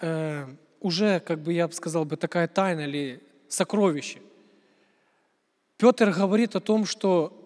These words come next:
есть наследие вечное, оно вечное, оно не изменяется. И для того, чтобы его достичь,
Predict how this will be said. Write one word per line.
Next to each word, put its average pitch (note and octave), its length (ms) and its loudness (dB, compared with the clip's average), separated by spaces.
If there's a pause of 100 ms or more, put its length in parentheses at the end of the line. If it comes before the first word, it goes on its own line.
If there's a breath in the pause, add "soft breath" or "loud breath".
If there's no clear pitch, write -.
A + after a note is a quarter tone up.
(380)
есть F3 460 -2
наследие F3+ 1000 -2
вечное, C#3 720 -6 (2250)
оно G3 220 0
вечное, D#3 640 -2 (140)
оно F#3 320 0
не G#3+ 280 4
изменяется. F#3 680 -6 (2250)
И F3 100 -4
для F3+ 160 -4
того, A#3 240 2
чтобы G3+ 380 2
его G3+ 280 2
достичь, F#3+ 540 -4